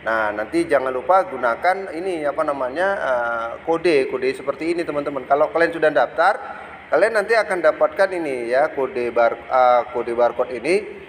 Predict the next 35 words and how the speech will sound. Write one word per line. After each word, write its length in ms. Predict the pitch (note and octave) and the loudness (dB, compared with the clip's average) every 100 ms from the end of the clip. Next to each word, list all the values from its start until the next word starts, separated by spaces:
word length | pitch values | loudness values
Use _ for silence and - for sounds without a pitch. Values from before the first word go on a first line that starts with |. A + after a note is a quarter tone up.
| - - | -20 -2
atau 320 | A#2+ B2 C3+ B2+ | 2 2 0 0
kode 560 | C3 B2+ C#3 C#3+ C#3+ | 0 2 2 4 4
referral 320 | C#3 D3 D3+ | 4 4 2
seperti 400 | D3 C#3+ C#3 C#3+ | 0 -4 -4 -4
ini. 160 | C3+ F3+ | -2 0
Ini 240 | G#3 F#3+ | 2 2
yang 80 | E3 | 2
kalian 160 | E3+ D#3+ | -2 0
masukkan 400 | D#3+ F3+ D#3 D#3+ | -2 -2 -2 -2
ya. 240 | C3 B2 C#3 | 0 0 0
Ah, 260 | A#2 G#2+ G#2 | 2 2 2
kalau 160 | A2+ A#2+ | 0 0
ini 160 | B2+ | 0
upline 320 | E3 C#3+ C#3 C#3 | 0 2 -2 2
saya 320 | D#3 D#3 C3 | 2 2 0
ini 240 | A2 G2+ | -4 -2
ya 80 | C3+ | 0
kan. 240 | C3+ E3+ - - - - - - | 2 0 -2 -18 -20 -20 -20 -4
Ah, 240 | G#2 G#2 | -2 0
yang 160 | A2 C3 | 0 0
ini 160 | E3 E3+ | 0 0
teman-teman, 480 | D3+ C#3 B2 A2 | 0 -2 -2 -2
ini 160 | A#2 D#3 | -6 -6
dimasukkan. 680 | D3 D3+ F3+ - D#3 C3 A2+ G2+ - - - - - - | 0 0 0 -2 2 2 0 -6 -16 -18 -20 -20 -20 -10
Nah, 400 | F#2+ G2+ G2+ F#2+ | -4 -2 0 -2
setelah 180 | F#2+ B2+ B2+ | 0 -2 0
ini 80 | C3 | -2
dimasukkan, 720 | B2+ B2+ B2 A#2 - E3+ A3+ B3 | -2 0 -2 -4 2 2 2 -2
nah, 240 | - G3 G#3 | -6 -2 2
baru 240 | G#3 F3+ | 2 2
kalian 240 | E3+ F3+ F#3 | 0 0 0
akan 480 | D3+ - A3 F#3+ | -4 0 -2 0
mendapatkan, 580 | C#3+ B2+ A2+ - E3 G3+ - - - - - - - | 0 2 0 0 0 0 -2 -12 -14 -18 -20 -20 -4
eh, 280 | D3 D#3+ E3 | 4 6 6
empat 320 | - E3 E3+ | 2 0 -2